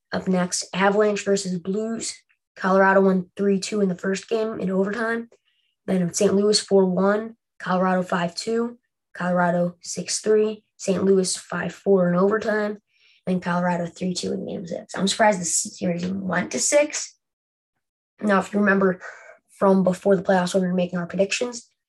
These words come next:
we thought this game might happen, whether, whether it was either team, it was kinda gonna be, like, a tester for the Avalanche. Is the Avalanche the real deal? 'Cause the, the Blues, whether it was the Blues or the Wild,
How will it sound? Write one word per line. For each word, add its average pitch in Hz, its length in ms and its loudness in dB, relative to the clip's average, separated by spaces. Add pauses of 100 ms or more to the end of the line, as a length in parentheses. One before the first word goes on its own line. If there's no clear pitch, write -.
(140)
we 196 100 -6
thought 185 340 -2
this - 420 -2 (500)
game 185 200 2
might 180 260 -2
happen, 247 720 2 (400)
whether, 196 300 6 (260)
whether 196 240 2
it 180 100 -2
was 185 300 -6
either 190 300 0
team, 196 400 -4 (400)
it 196 80 2
was 196 100 2
kinda 214 380 -2
gonna 202 180 0
be, 190 180 4
like, 180 200 0
a 185 40 -10
tester 175 540 -6
for 175 80 -4
the 196 140 4
Avalanche. 208 440 2 (400)
Is 196 160 -4
the 196 140 0
Avalanche 190 480 0
the 185 100 -6
real 180 220 -2
deal? 185 340 -8 (280)
'Cause 180 200 -6
the, 202 200 -2 (460)
the 196 80 2
Blues, 240 580 -4
whether 202 160 4
it - 40 -8
was 196 100 -10
the 185 40 -10
Blues 226 220 -4
or 226 60 -4
the 214 80 0
Wild, 175 340 -4